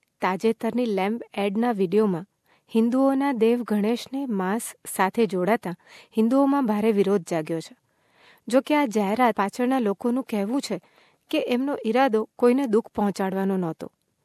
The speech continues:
આ લેમ્બ કેમ્પેઇનની જાહેરાત પાછળનો મૂળ ઉદ્દેશ લોકોમાં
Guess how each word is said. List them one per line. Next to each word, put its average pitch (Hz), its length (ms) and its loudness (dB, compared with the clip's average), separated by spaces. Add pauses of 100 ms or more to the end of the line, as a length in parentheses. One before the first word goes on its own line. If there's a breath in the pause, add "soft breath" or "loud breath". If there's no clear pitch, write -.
(480)
આ 277 100 6
લેમ્બ 269 380 4 (100)
કેમ્પેઇનની 294 680 2
જાહેરાત 220 400 2 (100)
પાછળનો 262 400 2
મૂળ 233 260 4
ઉદ્દેશ 240 460 2 (460 soft breath)
લોકોમાં 285 480 4